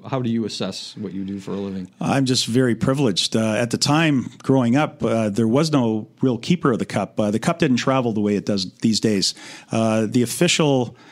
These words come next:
Speaker 2: date of the, uh, you know, the first cup handlers started in nineteen ninety-five when players got a scheduled day with the cup. So before that, the players or the team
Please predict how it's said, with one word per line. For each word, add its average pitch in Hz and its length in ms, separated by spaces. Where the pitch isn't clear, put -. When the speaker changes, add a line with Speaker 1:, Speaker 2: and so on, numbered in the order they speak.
Speaker 2:
date 151 420
of 110 280
the, 113 260
uh, 104 420
you 110 120
know, 107 160
the 104 80
first - 280
cup - 200
handlers 113 360
started 123 420
in 107 160
nineteen 113 300
ninety-five 104 640
when 104 180
players 117 440
got 107 180
a 98 80
scheduled 110 460
day 110 180
with 101 140
the 101 80
cup. - 300
So 104 340
before 151 340
that, 147 180
the 127 80
players 143 480
or 127 80
the 113 100
team 143 460